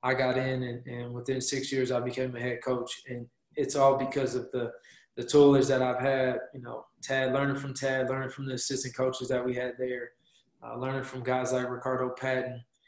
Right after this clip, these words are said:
who was the head coach at Colorado and then became my assistant.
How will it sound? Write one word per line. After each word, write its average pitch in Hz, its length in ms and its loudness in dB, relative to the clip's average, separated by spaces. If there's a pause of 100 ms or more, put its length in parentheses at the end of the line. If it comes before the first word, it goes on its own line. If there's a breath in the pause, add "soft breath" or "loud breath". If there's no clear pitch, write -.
(200)
who 127 100 -4
was 120 160 -4
the 120 80 0
head 127 200 2
coach 127 220 -2
at 127 140 -2
Colorado 127 600 0
and 120 160 -6
then 123 140 -8
became 123 380 -6
my 120 180 -8
assistant. 127 520 -6